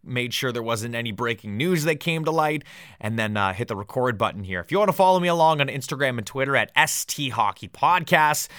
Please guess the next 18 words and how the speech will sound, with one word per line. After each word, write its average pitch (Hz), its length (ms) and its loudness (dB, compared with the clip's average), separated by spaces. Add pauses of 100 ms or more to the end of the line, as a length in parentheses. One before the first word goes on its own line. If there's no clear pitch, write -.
(240)
Google 113 220 -6
Podcasts, 110 500 0
Apple 101 180 -6
Podcasts, 98 520 -2
and 92 100 -14
Spotify, 110 840 -2
wherever 139 400 -2
you 123 140 -2
get 104 160 -4
your 98 80 -14
podcasts. 90 520 -8
Thanks 190 220 -6
for 135 80 -8
tuning 110 380 -6
in, 101 80 -6
by 87 140 -2
the 85 100 -10
way, 85 240 -8